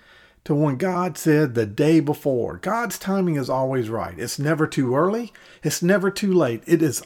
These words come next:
always on time. But I hope you walked away from chapter nine understanding that so much in our lives are just ordinary day-to-day events that go on that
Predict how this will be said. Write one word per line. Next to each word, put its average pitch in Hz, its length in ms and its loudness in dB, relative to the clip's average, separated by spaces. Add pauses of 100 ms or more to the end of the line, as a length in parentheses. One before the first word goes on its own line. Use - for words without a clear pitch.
always 156 720 0
on 139 420 -2
time. 131 460 -2 (520)
But 175 140 0
I 170 60 4
hope 226 340 -4
you 180 140 0
walked 175 340 2
away 170 380 4
from 127 240 -4
chapter 151 400 -2
nine 131 460 -2
understanding 165 680 0
that 135 280 -4
so 226 320 -4
much 208 280 -2
in 156 100 0
our 143 200 0
lives 135 460 -2
are 143 60 0
just 165 300 -2
ordinary 175 640 2
day-to-day 156 520 4
events 202 420 0
that 120 160 -6
go 170 220 4
on 208 280 0
that 139 220 -2